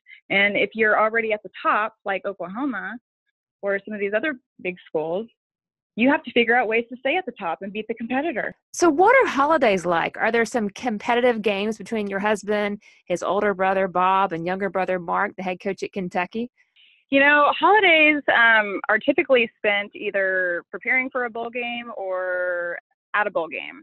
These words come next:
Speaker 1: I remember several times where we've had to pack up a Christmas tree and have it sent to a hotel so we can, you know, have some sort of Christmas experience with our immediate family during a bowl game.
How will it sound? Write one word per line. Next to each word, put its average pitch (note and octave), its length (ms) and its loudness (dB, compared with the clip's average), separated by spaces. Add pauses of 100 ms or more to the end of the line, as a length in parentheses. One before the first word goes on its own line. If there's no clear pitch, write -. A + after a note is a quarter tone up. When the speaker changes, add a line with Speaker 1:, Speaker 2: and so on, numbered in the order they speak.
(140)
Speaker 1:
I F#3+ 100 -8
remember F#3+ 320 -4 (100)
several F#3 880 -6 (540)
times G3+ 340 0
where F#3+ 140 -8
we've F#3+ 220 -6
had G3 300 -2
to F#3 160 -2 (640)
pack G#3 200 -2
up G3+ 100 -4
a G3+ 80 -2
Christmas G#3+ 480 -6
tree G3 140 -4
and G3 100 -6
have G3+ 100 -4
it - 200 -2
sent F3+ 160 -8
to G3+ 120 -4
a F#3+ 40 2
hotel F#3+ 560 0
so G3+ 60 -6
we G3 140 -2
can, F#3 480 -8
you F#3+ 120 -4
know, E3+ 160 0 (100)
have F3+ 240 -4
some G3 160 -2
sort F#3 140 0
of - 80 -2
Christmas F3+ 500 -2
experience F3+ 640 0 (220)
with F#3 140 2
our F3 120 4
immediate G3 380 2
family F3 440 -6 (420)
during G3 140 0
a F#3+ 40 -2
bowl F3+ 200 4
game. F#3 360 -4